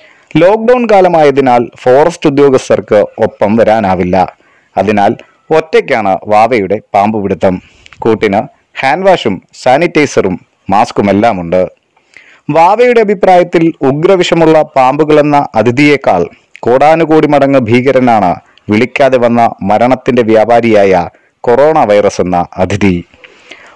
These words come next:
പാമ്പുകൾ ഇഴഞ്ഞങ്ങ് പൊക്കോളും, പക്ഷേ കൊറോണ അങ്ങനെയൊന്നും പോവില്ല. അതിനെ കല്ലെടുത്തെറിഞ്ഞാലോ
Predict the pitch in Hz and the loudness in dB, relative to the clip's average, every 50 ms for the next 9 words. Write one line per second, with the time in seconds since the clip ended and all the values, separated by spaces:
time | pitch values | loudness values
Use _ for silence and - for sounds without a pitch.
0 | _ _ - - 170 180 202 226 254 254 233 214 202 160 - - 151 147 170 175 | _ _ -2 0 0 0 0 0 0 0 0 0 0 -2 -2 -2 0 0 0 0
1 | 156 139 135 139 139 117 - - 110 98 95 95 90 - - - - - - _ | 0 0 -2 -2 -2 -4 -4 -2 -2 0 0 0 -2 -4 -10 -16 -20 -20 -20 _
2 | _ _ - 110 - - - 117 107 113 110 - - - 113 113 127 143 151 143 | _ _ -6 -6 -4 -2 -2 0 0 -2 -4 -6 -4 -2 0 2 2 2 2 2
3 | 120 113 - - - 98 104 110 135 156 139 104 98 92 95 113 127 107 92 92 | 0 -2 -2 -4 -4 -4 -2 0 0 0 0 0 -2 -2 -2 -2 0 0 0 0
4 | 90 87 87 87 95 87 - - - _ - - - - - - - 101 101 110 | 0 0 0 0 0 -2 -4 -8 -20 _ -20 -20 -20 -20 -14 -6 -4 -2 -2 0
5 | 107 107 110 - _ _ - - 110 113 139 170 180 147 127 - 135 123 117 113 | -2 -2 -4 -6 _ _ -4 -2 -2 0 2 2 2 0 0 0 0 0 0 2
6 | 117 117 113 110 110 | 0 0 2 2 0